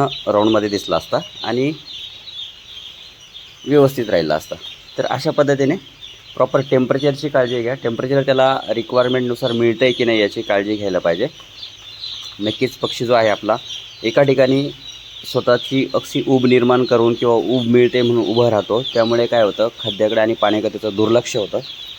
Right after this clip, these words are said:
त्यामुळेच पक्षी वीक होऊन मरण्याची शक्यता असते. पक्ष्याला जर रिक्वायरमेंटनुसार पे-, टेम्परेचर मिळालं ना, तो, तो काय करेल, खाद्य खात राहील, पाणी पित राहील आणि आपल्याला पाहिजे ते बॉडी वेट देत जाईल. सगळ्यात महत्त्वाचं पेपर खूप छान पद्धतीने इथे अंथरवलेला आहे.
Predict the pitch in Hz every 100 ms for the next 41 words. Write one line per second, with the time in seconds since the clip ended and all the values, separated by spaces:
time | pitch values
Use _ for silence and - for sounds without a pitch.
0 | - - - - 120 123 123 - - -
1 | - 127 123 - - 104 127 - 117 117
2 | 110 - 110 104 113 104 113 110 - 95
3 | 82 82 85 78 - - - - - -
4 | - - - - 127 127 131 123 - 127
5 | 127 127 123 127 120 123 113 113 117 110
6 | 117 123 123 123 104 87 85 131 - 113
7 | 110 - 120 127 123 120 120 123 - 113
8 | 107 120 123 113 113 117 113 101 107 113
9 | 104 110 107 110 104 - 113 190 - -
10 | 101 98 107 104 90 90 80 78 73 73
11 | - - - - - - - 123 139 131
12 | 131 139 127 135 135 147 - - 127 123
13 | 120 120 117 117 113 107 107 107 110 104
14 | 98 92 98